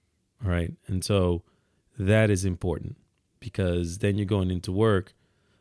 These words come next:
I mean, how many times have you gone into work and, and haven't had anything to eat?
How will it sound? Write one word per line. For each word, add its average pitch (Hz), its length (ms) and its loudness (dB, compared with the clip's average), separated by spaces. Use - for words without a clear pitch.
I - 40 -6
mean, 101 220 2
how 131 120 4
many 143 160 4
times 117 300 2
have 98 140 2
you 92 80 -4
gone 92 260 2
into 87 200 -2
work 87 300 0
and, 82 200 -2
and 82 180 -2
haven't 85 240 -2
had 82 180 -4
anything 82 280 -4
to 82 120 -6
eat? 78 180 -8